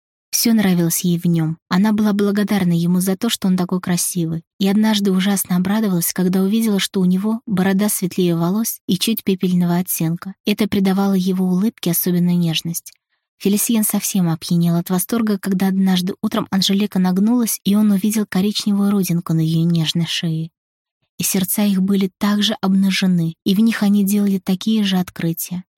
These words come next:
Например, то простое и гордое движение, каким Анжелика открывала окно, ясно говорило, что и в участи вышивальщицы она сохраняет душу королевы.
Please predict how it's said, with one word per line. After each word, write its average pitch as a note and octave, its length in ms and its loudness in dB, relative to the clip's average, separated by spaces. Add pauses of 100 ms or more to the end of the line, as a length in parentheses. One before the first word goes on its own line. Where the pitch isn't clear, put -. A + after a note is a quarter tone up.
(140)
Например, G#3+ 460 2
то G3 160 -4
простое G#3+ 440 -2
и G#3 80 2
гордое F#3+ 380 0
движение, F#3+ 580 0
каким E3 360 -2
Анжелика E3 440 -2
открывала E3+ 460 -2
окно, G#3 300 -2
ясно F#3+ 400 0
говорило, F3+ 580 0
что - 240 -2
и G#3+ 80 4
в G3 160 0
участи G3 400 -2
вышивальщицы F#3 720 -2
она E3 240 0
сохраняет F3 580 0
душу D#3+ 320 -6
королевы. D3+ 560 -4